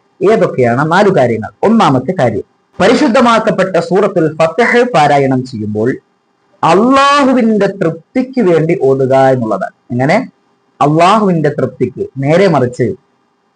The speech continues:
ആഗ്രഹ സഫലീകരണത്തിന് വേണ്ടി ഞാൻ ഓതുന്നു എന്നുള്ള ഒരു മനസ്സിലുള്ള നിയത്താകാൻ പാടില്ല,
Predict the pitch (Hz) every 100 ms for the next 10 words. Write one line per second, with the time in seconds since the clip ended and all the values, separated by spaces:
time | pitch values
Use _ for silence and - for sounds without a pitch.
0 | _ _ _ _ - 151 180 190 202 214
1 | 202 202 208 202 196 196 190 175 160 165
2 | 226 - _ _ _ - 151 156 151 170
3 | 180 185 202 190 208 208 208 208 196 202
4 | 208 220 214 214 214 247 240 196 147 131
5 | 120 110 - -